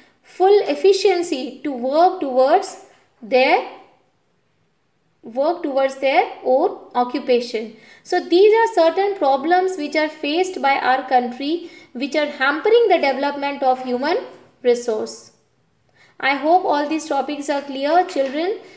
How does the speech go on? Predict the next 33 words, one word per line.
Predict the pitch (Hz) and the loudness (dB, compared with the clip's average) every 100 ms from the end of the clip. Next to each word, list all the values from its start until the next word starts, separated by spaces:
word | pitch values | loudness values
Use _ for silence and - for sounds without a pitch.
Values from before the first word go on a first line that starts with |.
| - | -14
you | 254 262 | -8 -2
learn | 269 294 330 | 0 0 -2
the | |
difficult | 262 277 294 302 302 | -4 -6 -4 -2 -4
spellings | - 269 262 311 - | -2 -2 -2 -6 -6
from | 277 269 | -6 -4
this | 277 285 - | -6 -6 0
chapter. | 254 233 - 302 349 466 - - - _ - | 2 2 0 4 4 2 -6 -18 -20 _ -8
Read | 285 349 | -2 -2
each | 285 294 302 - - | -2 -6 -6 -12 -8
and | 262 269 | -8 -2
every | 262 247 285 | -2 -2 -4
line | 262 285 302 | -4 -4 -8
and | - 254 | -10 -4
try | 254 254 | 2 2
to | 254 277 | 2 -4
understand. | 247 240 240 233 233 220 - - | -2 -4 -4 -4 -4 -8 -18 -8
And | 285 294 | -6 -6
in | 285 | -8
the | |
next | 269 311 339 | -6 -6 -6
schedule, | - 359 302 277 349 - - _ _ _ _ - - _ _ _ _ - | -2 -2 -2 -2 -4 -6 -18 _ _ _ _ -20 -20 _ _ _ _ 0
I | 262 | 0
will | 302 294 | 0 -2
tell | 294 277 | -2 0
you | 311 349 | 0 -2
the | 302 | -2
measures | 254 247 262 349 381 370 | 0 0 2 2 2 0
which | 294 302 | -4 -2
are | 277 | -2
taken | 269 262 330 330 | 0 0 0 0
by | 262 254 254 | 2 0 2
government | 262 269 302 349 370 | 0 0 -4 -6 -6